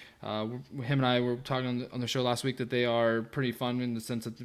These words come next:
you know, if you're a college football fan, they're, they're great cards to get. And there's a Herbert in his Oregon uniform, and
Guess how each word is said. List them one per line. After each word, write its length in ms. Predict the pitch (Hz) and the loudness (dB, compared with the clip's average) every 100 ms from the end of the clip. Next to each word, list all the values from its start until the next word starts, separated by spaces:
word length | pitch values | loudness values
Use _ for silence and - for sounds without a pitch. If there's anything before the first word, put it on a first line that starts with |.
| 131 135 | -12 -8
you 100 | 117 | -4
know, 80 | |
if 100 | 113 | -4
you're 100 | 113 | -2
a 40 | 110 | -2
college 220 | 123 117 | 0 -2
football 240 | 127 117 | -2 -2
fan, 260 | 110 117 110 | -2 -2 0
they're, 160 | 110 110 - | 0 -2 -4
they're 100 | 110 | -2
great 240 | 107 98 | -2 -4
cards 260 | - 104 - | -2 -4 -4
to 60 | 107 | -6
get. 240 | 110 95 | -6 -6
And 140 | 110 | -8
there's 160 | 110 107 | -10 -8
a 80 | 110 - - | -12 -14 -18
Herbert 420 | - 117 113 110 - - - - | -6 -4 -2 -6 -10 -20 -20 -10
in 40 | |
his 100 | 113 | -8
Oregon 300 | 107 113 107 | -4 -2 0
uniform, 460 | 113 110 117 110 110 127 | -2 -2 -2 -2 -2 -8
and 280 | 101 104 107 | -8 -6 -6